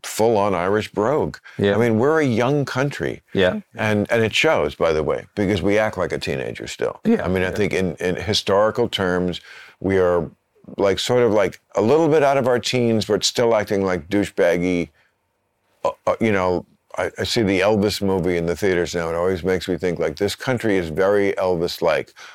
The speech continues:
Speaker 1: We're, like, fat, drug-addled,
Speaker 2: <laughs> Yeah.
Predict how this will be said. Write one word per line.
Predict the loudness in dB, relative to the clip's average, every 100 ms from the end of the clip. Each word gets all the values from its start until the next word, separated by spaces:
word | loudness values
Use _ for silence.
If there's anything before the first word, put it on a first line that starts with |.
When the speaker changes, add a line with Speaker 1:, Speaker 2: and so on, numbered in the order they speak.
| -14
Speaker 1:
We're, | -4 0 2 0 -2 _ _ _ -12 -10 -10 -14 _ _ _ _ _
like, | -8 -2 -2 -2 -12 -14
fat, | -4 0 2 2 -2 -6 _ _ _ -8 -4
drug-addled, | 2 4 4 4 2 2 2 0 -4 -4
Speaker 2:
<laughs> | 0
Yeah. | 2